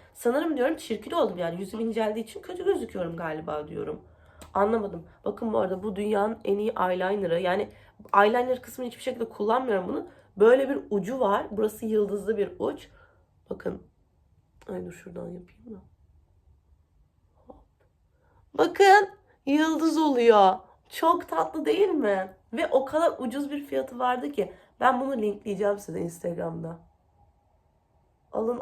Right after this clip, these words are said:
aldırın. O kadar pratik, o kadar harika bir şey ki. Bir de ben böyle gözümün altına orasını burasını işte noktadır, kalptir, yıldızdır böyle şeyler yapmayı çok seven bir insanım.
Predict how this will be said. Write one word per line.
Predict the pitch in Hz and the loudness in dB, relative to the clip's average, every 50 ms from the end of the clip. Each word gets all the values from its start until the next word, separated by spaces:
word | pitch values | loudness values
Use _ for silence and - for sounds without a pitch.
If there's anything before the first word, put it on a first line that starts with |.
| - - | -2 -2
aldırın. | 190 190 190 190 190 196 190 170 170 165 - | 0 0 0 -2 -2 -2 0 -2 -2 -2 -4
O | 208 202 | -8 -10
kadar | - - 214 226 240 233 - - | -8 -8 -6 -6 -6 -6 -8 -8
pratik, | - 226 214 208 - - - | -2 -2 -2 -2 -4 -4 -4
o | 208 | -4
kadar | 202 233 226 | -2 -2 -4
harika | 208 208 196 196 202 - 240 220 | -2 0 0 0 0 0 -4 -8
bir | |
şey | - - 277 269 | -6 -6 -6 -6
ki. | - 202 | -6 -8
Bir | 190 202 | -4 -4
de | 208 196 | -4 -2
ben | 226 247 302 370 - - - - - - - | 0 -2 -2 -2 -6 -10 -20 -20 -18 -6 0
böyle | 214 220 233 | 0 2 2
gözümün | 226 196 226 226 208 226 254 - | 2 2 2 2 2 0 -4 0
altına | - 202 196 196 196 - 240 214 | 2 2 2 2 0 0 0 2
orasını | 214 214 214 - 233 220 | 2 2 0 -2 -4 0
burasını | 214 214 214 - 233 | 0 -2 -2 -2 -8
işte | 202 - 202 202 | -8 -4 -2 0
noktadır, | 202 196 - - 226 214 220 220 | 0 0 -2 -2 -2 -2 -2 -2
kalptir, | - - 214 202 202 - - - 247 208 - - - - - | -2 -2 -2 -2 -2 -4 -6 -6 -6 -6 -6 -10 -18 -8 0
yıldızdır | 208 226 214 202 214 226 214 226 202 | 4 6 6 6 4 0 -2 -2 0
böyle | 208 208 208 | 0 0 0
şeyler | 208 - 208 214 | 0 0 -2 0
yapmayı | 214 214 214 233 220 220 | 0 -2 -2 -2 -4 -4
çok | - - 196 196 | -4 -8 -8 -6
seven | - - 208 196 185 180 180 | -4 -2 -2 -2 -2 -2 -4
bir | 175 | -6
insanım. | 175 175 - - 190 262 359 359 | -6 -8 -6 -6 -6 -6 -6 -8